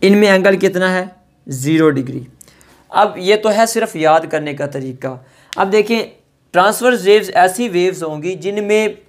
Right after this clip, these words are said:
पार्टिकल की मोशन वेव की मोशन के परपेंडिकुलर होगी।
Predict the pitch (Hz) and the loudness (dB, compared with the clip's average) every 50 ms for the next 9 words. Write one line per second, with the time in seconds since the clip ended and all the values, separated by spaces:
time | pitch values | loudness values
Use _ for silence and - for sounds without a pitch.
0 | _ - - 180 175 180 180 180 247 233 254 247 240 240 240 226 190 170 156 156 | _ 0 2 4 4 4 2 0 -2 -2 -2 -2 -2 -2 -4 -4 -4 -4 -4 -6
1 | 147 - 190 190 196 196 - _ _ _ _ _ _ - 143 135 160 190 214 220 | -4 -4 -4 -4 -6 -8 -12 _ _ _ _ _ _ -10 -4 2 4 4 4 4
2 | 220 - 240 208 175 180 175 175 - 202 190 190 214 196 - 202 180 - - 180 | 2 0 -4 -4 -2 -2 -2 -2 -2 -4 -2 -2 -2 -2 0 -2 -2 0 0 0
3 | 170 165 156 170 165 160 151 139 135 135 127 120 123 127 127 | -2 -2 -2 -6 -6 -4 -6 -6 -6 -6 -8 -10 -12 -16 -18